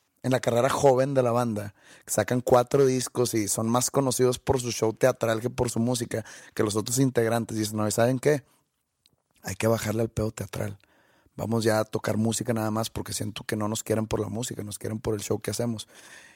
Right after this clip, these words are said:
Y el vocalista dice, "Ni madre, es lo que vende. No, ¿sabes qué? Nosotros queremos", ah, sí, el vato va, como él es conocido como Alice Cooper,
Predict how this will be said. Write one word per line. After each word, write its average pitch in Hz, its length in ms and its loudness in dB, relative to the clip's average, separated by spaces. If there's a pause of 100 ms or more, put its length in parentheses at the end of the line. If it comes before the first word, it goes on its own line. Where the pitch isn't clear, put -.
(140)
Y 117 80 4
el 110 80 2
vocalista 120 540 0
dice, 110 320 0
"Ni 101 200 -4
madre, 131 400 0 (640)
es 104 240 -4
lo 123 140 2
que - 100 -4
vende. 127 520 0
No, 127 360 2
¿sabes - 240 2
qué? 143 200 2
Nosotros 123 380 -4
queremos", 127 340 0
ah, 170 140 2
sí, 196 300 2 (360)
el 117 180 4
vato 123 320 4
va, 143 260 4 (100)
como 120 300 2
él 143 140 2
es 165 100 -2
conocido 165 840 2 (400)
como 117 240 2
Alice 131 240 2
Cooper, 131 480 0